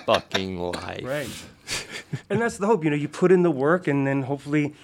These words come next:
Speaker 2: you know, it takes you somewhere, and then, you know, you're
Speaker 1: Well, you know what we were just talking about actually in the last episode is, um, enjoying the journey too,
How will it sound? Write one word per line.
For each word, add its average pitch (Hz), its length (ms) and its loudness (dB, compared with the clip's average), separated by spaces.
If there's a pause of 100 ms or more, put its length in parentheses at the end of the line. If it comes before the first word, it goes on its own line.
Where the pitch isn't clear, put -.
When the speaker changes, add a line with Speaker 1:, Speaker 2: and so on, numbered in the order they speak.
(300)
Speaker 2:
you 143 80 -2
know, 139 100 0
it 143 180 -6
takes 175 240 0
you 160 60 -4
somewhere, 131 360 0
and 139 120 2
then, 123 140 -2
you 123 80 -4
know, 127 80 -2
you're 127 360 -4 (500)
Speaker 1:
Well, 190 140 8
you 180 60 10
know 165 140 8
what 165 120 10
we 147 80 8
were 147 80 8
just 110 140 -2
talking 123 220 0
about 113 180 2
actually 110 220 0
in 98 60 -6
the 95 80 -6
last 110 360 -4
episode 101 520 -2
is, 98 300 -6 (500)
um, 101 540 -2 (600)
enjoying 107 380 2
the 92 80 -4
journey 95 340 -4
too, 87 340 -4